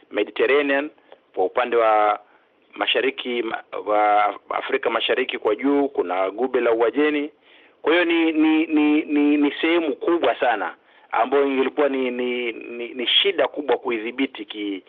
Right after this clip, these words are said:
kiusalama. Kazi iliyoko ni kujaribu kutafuta miu-, ah, mi-, nini, ushirikiano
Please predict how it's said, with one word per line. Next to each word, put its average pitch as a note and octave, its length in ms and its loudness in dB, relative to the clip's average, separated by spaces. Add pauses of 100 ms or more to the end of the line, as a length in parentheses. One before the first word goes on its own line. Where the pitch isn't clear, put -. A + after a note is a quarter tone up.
(300)
kiusalama. G#2 640 -2 (800)
Kazi D#3 320 2
iliyoko D3+ 440 2
ni B2+ 140 -2
kujaribu C3+ 500 0
kutafuta B2+ 640 -2
miu-, A#2 340 -4 (160)
ah, G#2+ 380 0 (280)
mi-, G#2+ 380 -4
nini, B2 200 -4
ushirikiano D3 920 0